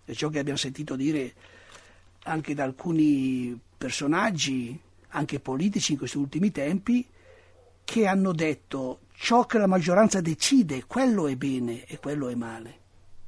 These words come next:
Ecco, lì è, è la formulazione esatta della ribellione originaria.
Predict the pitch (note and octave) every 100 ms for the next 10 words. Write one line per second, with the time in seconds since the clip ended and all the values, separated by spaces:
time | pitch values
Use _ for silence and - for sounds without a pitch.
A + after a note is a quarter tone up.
0 | - - - - F#3+ - D3+ G#3+ D#3 D3+
1 | D3+ D3 E3+ F3 F3+ - G3+ D3+ - _
2 | _ - G3+ F3 G3 A3+ - A#3 F#3+ D#3
3 | E3 D#3 D3+ D#3+ G3 D#3+ D3+ D#3 A#2+ A2
4 | A2+ A2+